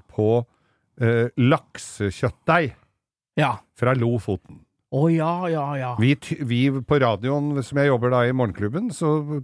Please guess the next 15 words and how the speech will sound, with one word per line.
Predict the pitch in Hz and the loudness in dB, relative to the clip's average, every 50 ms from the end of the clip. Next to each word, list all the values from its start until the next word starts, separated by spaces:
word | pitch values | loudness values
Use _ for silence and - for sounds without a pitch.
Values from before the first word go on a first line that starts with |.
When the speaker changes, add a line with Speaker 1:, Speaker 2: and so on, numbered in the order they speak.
| - | -10
Speaker 1:
t-, | _ - 160 131 - | _ -10 -10 -10 -4
tyna | - - 143 107 87 85 85 85 98 | -2 0 0 0 0 0 -2 -2 0
vi | 113 110 | 0 0
da | 104 98 98 104 | 2 0 0 0
dette | 110 98 - - 104 101 98 101 92 | -2 -4 -4 -2 0 0 0 0 -2
produktet | - 107 104 85 82 85 - - - 107 110 | -2 -2 -2 0 -2 -4 -4 -4 -4 -2 -2
laksekjøttdeig, | 113 - - - - 95 90 - 90 85 - - 110 135 147 143 | -2 -4 -4 -8 -10 -10 -8 -6 -8 -6 -4 -4 -2 -2 -2 -2
og | 123 101 | -2 -2
det | 104 113 135 135 | 0 0 0 2
hørte | 135 143 113 90 87 78 - - - | 2 2 2 2 0 -2 -4 -4 -4
jo | 110 | -4
de | 113 113 | -4 -4
som | 107 117 131 120 | -6 -6 -6 -6
kom | - 110 104 90 95 | -4 -4 -2 0 0
jo, | 110 120 | 0 0